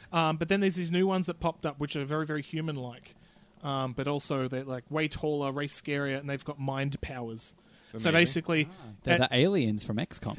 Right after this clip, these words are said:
Speaker 1: they totally seem like
Speaker 3: They're thin
Speaker 1: aliens.
Speaker 3: men.
Speaker 1: They, they don't look like 'em,
Speaker 3: Yeah.
Speaker 1: but they, they're totally like, these are aliens, but apparently they're not.
Speaker 3: Yeah, okay.
Speaker 1: Um, and so basically they're, like, the new threat, and, you know, they try to fe-, people try to fend themselves off from them, but then they kill them with their mind powers.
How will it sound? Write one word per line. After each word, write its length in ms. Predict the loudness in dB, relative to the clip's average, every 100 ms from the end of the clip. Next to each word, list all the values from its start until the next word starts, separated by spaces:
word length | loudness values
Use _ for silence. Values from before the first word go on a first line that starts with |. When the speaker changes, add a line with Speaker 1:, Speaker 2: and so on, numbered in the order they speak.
| 6
Speaker 1:
they 140 | 6
totally 420 | 6 4 4 4
seem 260 | 0 0 2
like 120 | 4
Speaker 3:
They're 80 | 4
thin 60 | 6 6
Speaker 1:
aliens. 180 | 6
Speaker 3:
men. 220 | 4 0 2
Speaker 1:
They, 100 | 8
they 160 | 10 10
don't 160 | 8 8
look 220 | 4 4
like 220 | 0 2
'em, 80 | 2
Speaker 3:
Yeah. 160 | 6 6
Speaker 1:
but 100 | 8
they, 120 | 8
they're 120 | 8
totally 300 | 6 4 4
like, 160 | 2 0
these 360 | 2 2 2
are 120 | -2 2
aliens, 360 | 2 2 -2 -6
but 100 | -6
apparently 360 | -6 -6 -6
they're 120 | -6
not. 200 | -6 -8 -14 -20 -4
Speaker 3:
Yeah, 140 | -2
okay. 180 | -2 -4 -8 -2
Speaker 1:
Um, 340 | 2 2 2 2
and 120 | 2
so 180 | 4 6
basically 360 | 6 4 2
they're, 140 | 2 4
like, 220 | 2 2
the 80 | 0
new 180 | 0 -2
threat, 380 | 0 0 0
and, 100 | -2
you 80 | -6
know, 300 | -4 -4 -4 -4
they 80 | -6
try 180 | -2 -4
to 40 | -4
fe-, 180 | -6
people 260 | -4 -4 -2
try 120 | -4
to 60 | -4
fend 240 | -2 0
themselves 360 | 0 0 0 2
off 120 | 0
from 200 | -2 -2
them, 100 | 0
but 120 | 2 2
then 100 | 2
they 120 | 2
kill 180 | 2 4
them 100 | 4
with 100 | 2
their 100 | 2
mind 360 | 2 4 2
powers. 460 | 0 -4 -6 -10